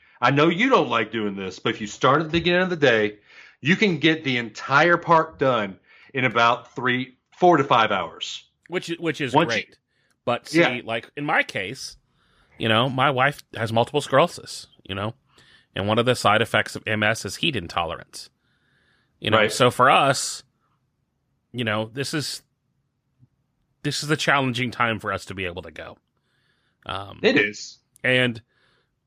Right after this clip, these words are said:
Speaker 2: you know, and we definitely have some plans on, on going, um, you know, and experiencing some, but, but we're well aware it's gonna be different.
Speaker 1: Yeah.
Speaker 2: Um, and, and, and, and, and to Amanda's argument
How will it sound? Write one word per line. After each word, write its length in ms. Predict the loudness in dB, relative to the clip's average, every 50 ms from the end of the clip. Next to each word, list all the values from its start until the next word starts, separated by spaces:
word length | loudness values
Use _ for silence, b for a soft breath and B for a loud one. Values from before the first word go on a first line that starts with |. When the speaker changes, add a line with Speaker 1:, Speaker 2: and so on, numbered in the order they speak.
| _ _ _ -4
Speaker 2:
you 80 | -4
know, 220 | -2 -2 -4 -6 -8 -6
and 120 | -4 -2 0
we 100 | 2 2
definitely 300 | 2 0 0 -2 -2 0
have 180 | 0 0 0
some 140 | 0 -4 -4
plans 340 | -2 -2 -2 -2 -2 0 0
on, 160 | -2 -2 -2 -2
on 180 | -4 -4 -4 -2
going, 520 | 0 0 2 2 2 0 -2 -4 -6 -6 -4
um, 540 | -2 -2 -2 -2 -4 -4 -8 -10 -12 -16 -18 _ _ _ _ _ _ _ _ _ _ _ _ _ _ _ _ _ _ _ _ _ _ _ _ _ _ _ b b b b b b b b b b b b b b b b b _ _
you 100 | -2 0
know, 180 | 2 2 2 2
and 140 | 0 0 -2
experiencing 560 | -2 -4 -4 -2 0 0 0 0 -2 -2 -2
some, 140 | 0 0 0
but, 120 | -2 -4
but 300 | -6 -8 -6 -4 -2 0
we're 140 | 2 2 4
well 200 | 4 4 4 4
aware 220 | 4 4 6 4 4
it's 120 | 2 0
gonna 140 | -2 -2 0
be 100 | 0 0
different. 320 | 0 -2 -2 -4 -10 -12 _ _ _ _ _ _ _ _ _ _ _ _ _ _ _ _ _ _ _ _ 0
Speaker 1:
Yeah. 240 | 0 0 0 -2 -8 -10
Speaker 2:
Um, 520 | -10 -8 -8 -8 -10 -12 -14 -18 -20 -20 _ _ _ _ _ _ _ -6
and, 160 | -6 -6 -4
and, 160 | -4 -6 -8 -8 _ -10
and, 140 | -10 -10 -8 _ -8
and, 320 | -8 -6 _ -6 -6 -4 -2
and 180 | -4 -4 -4
to 160 | -2 -2 -2 0
Amanda's 420 | 0 2 2 2 2 0 0 0
argument 600 | 2 2 2 2 0 -4 -6 -6 -8 -10 -12